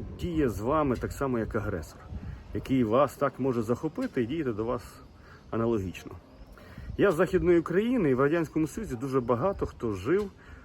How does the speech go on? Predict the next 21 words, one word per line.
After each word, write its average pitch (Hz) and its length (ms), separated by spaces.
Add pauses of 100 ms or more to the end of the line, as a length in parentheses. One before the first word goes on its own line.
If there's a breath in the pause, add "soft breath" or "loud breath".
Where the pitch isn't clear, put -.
(120)
поруч 123 220
зі 110 160
мною 170 280
в 127 40
Новому 123 300
Роздолі 131 560
і 131 40
кляли 131 360
москалів. 120 520 (280)
Ну 262 100
і 196 60
було, 175 300
в - 60
принципі, 104 480
за 92 140
що. - 260 (540 loud breath)
До 101 80
нас 107 240
ставилися 107 760 (180)
з - 140
певним 117 520